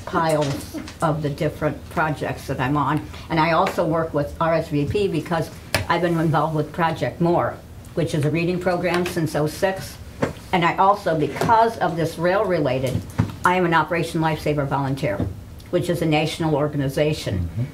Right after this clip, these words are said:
Speaker 1: And that was started in seventy-two, but I've been involved in it since oh six as a certified volunteer.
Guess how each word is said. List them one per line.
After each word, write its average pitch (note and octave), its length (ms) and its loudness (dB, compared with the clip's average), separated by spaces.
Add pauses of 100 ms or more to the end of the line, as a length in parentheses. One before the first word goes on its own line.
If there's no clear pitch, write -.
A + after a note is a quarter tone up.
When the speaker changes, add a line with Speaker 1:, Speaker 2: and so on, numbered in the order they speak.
(360)
Speaker 1:
And D#3 420 2
that E3+ 300 2
was F#3 120 2
started E3 360 0
in D3+ 120 4
seventy-two, D3+ 1040 0 (440)
but - 180 0
I've F3+ 220 6
been G3 140 4
involved D#3+ 360 2
in D#3+ 140 4
it D#3+ 120 0
since D3+ 300 0
oh E3 160 0
six - 360 -2
as D3+ 140 -2
a D3 60 -2
certified D3+ 560 0
volunteer. D3+ 840 0